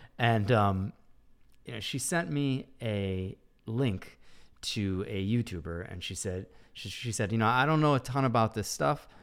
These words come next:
but this guy has a ton of money, and he's super smart, so I listened to him." So I, I listened to the video, and, uh, you know, I wanted to vomit within two seconds of listening to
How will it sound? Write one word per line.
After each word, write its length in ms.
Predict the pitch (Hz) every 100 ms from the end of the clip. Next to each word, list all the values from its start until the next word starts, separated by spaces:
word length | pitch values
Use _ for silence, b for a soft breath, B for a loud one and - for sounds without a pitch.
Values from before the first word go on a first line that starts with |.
| B
but 500 | - 104 110 98 - - - -
this 160 | 143
guy 160 | - 143
has 160 | 131 113
a 40 |
ton 240 | 113 120
of 60 | 110
money, 400 | 107 104 104 98 B
and 160 | - 98
he's 140 | 104
super 260 | - 117 107
smart, 280 | - 92 95
so 100 | 92
I 80 | 87
listened 260 | 80 73
to 80 | -
him." 80 | - - B B B B B
So 300 | - 175 165
I, 400 | - 143 135 131 - -
I 100 | 98
listened 360 | 131 110 98 85
to 60 |
the 80 | 85
video, 440 | 80 85 92 117
and, 600 | - 113 95 90 87 82 - -
uh, 40 | 80 107
you 60 |
know, 60 | 92
I 100 | 90
wanted 300 | 87 90 85
to 80 | 85
vomit 400 | 87 87 90 -
within 300 | 92 87 85 -
two 100 | 95
seconds 400 | - 80 90 82
of 80 | 85
listening 380 | 85 87 85
to 300 | 80 87 87